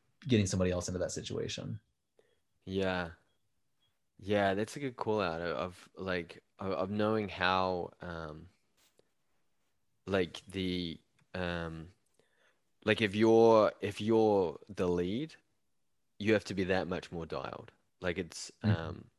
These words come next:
Speaker 2: you, you have to, to, to be able to handle that many more contingencies, you know?
Speaker 1: Yeah. Yeah.
Speaker 2: Yeah.
Speaker 1: And that's what's cool about, you know, guides. And I, you know, I,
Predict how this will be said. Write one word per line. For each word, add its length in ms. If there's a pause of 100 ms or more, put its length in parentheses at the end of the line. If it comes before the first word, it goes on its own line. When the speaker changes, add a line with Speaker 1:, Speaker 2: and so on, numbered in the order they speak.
(160)
Speaker 2:
you, 120
you 180
have 120
to, 260
to, 360
to 160
be 160
able 120
to 60
handle 300
that 220
many 180
more 280
contingencies, 920 (180)
you 100
know? 140 (480)
Speaker 1:
Yeah. 80 (960)
Yeah. 140 (380)
Speaker 2:
Yeah. 360 (840)
Speaker 1:
And 100
that's 140
what's 140
cool 260
about, 360
you 80
know, 120
guides. 520
And 80
I, 280
you 120
know, 240
I, 160